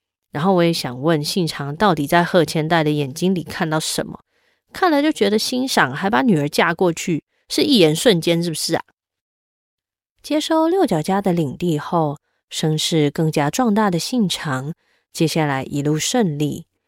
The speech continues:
因为这么庞大的队伍真的不是好惹的，没人再敢动织田军了。就这样，他们一路行军到了京都。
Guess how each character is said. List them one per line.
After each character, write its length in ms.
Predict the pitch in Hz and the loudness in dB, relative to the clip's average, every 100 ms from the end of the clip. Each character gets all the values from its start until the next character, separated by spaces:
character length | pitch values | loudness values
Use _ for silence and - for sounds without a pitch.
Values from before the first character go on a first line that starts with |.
| _ _ _ | _ _ _
因 100 | 320 | 0
为 100 | 370 | 2
这 140 | 349 330 | 4 2
么 100 | 262 | 2
庞 280 | - 160 | 0 -4
大 160 | 190 294 | -2 0
的 100 | 240 | 2
队 220 | 226 208 | 2 2
伍 200 | 160 135 | 2 -2
真 300 | - 170 185 | -2 0 2
的 160 | 190 143 | 2 0
不 100 | 143 | -2
是 140 | - | -4
好 300 | 180 - 139 | -4 -4 -2
惹 260 | 165 160 - | 0 0 -2
的， 180 | - - _ _ _ _ | -10 -20 _ _ _ _
没 240 | 160 160 220 | 0 2 4
人 260 | 190 170 | 4 2
再 220 | 202 294 | 0 0
敢 220 | 233 131 160 | -2 -6 -6
动 260 | 147 135 | -6 -4
织 180 | - 151 | -4 -4
田 300 | 147 139 131 | -4 -8 -10
军 260 | - 156 165 | -6 -4 -2
了。 220 | 151 - _ _ _ _ _ _ _ _ _ _ _ _ | -4 -6 _ _ _ _ _ _ _ _ _ _ _ _
就 160 | - 170 | 0 0
这 180 | 151 165 | 2 0
样， 300 | 160 147 156 - _ | 0 -2 -4 -10 _
他 120 | - | 0
们 220 | 185 165 165 | 2 2 0
一 100 | 160 | 2
路 280 | 214 226 | 4 4
行 280 | 190 - 135 | 2 -2 -6
军 380 | 139 151 151 151 | -4 -4 -4 -6
到 140 | 165 151 | -4 -2
了 140 | 131 | -2
京 320 | - 156 160 | -6 -4 -4
都。 380 | 170 185 180 185 | -2 0 0 -2